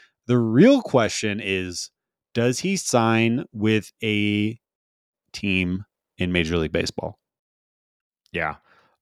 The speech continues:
Speaker 2: Um, I certainly hope not. Um, uh, you know, I think he should be done. I think, as you said, like, you know, he's reinstated. He has done the, the punishment,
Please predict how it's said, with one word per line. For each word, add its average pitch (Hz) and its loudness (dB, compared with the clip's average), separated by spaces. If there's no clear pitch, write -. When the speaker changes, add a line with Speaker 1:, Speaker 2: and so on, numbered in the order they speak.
Speaker 2:
Um, 92 -2
I 113 2
certainly 165 2
hope 104 0
not. 80 -8
Um, 80 -6
uh, 87 -10
you - -10
know, - -12
I 98 -2
think 95 0
he 107 -4
should 95 -4
be 98 0
done. 110 4
I 123 2
think, 120 -6
as 98 0
you 104 0
said, 107 2
like, 92 2
you 98 -4
know, 87 -4
he's 120 2
reinstated. 151 2
He 117 -2
has 107 2
done 113 2
the, 117 4
the 98 -2
punishment, 120 0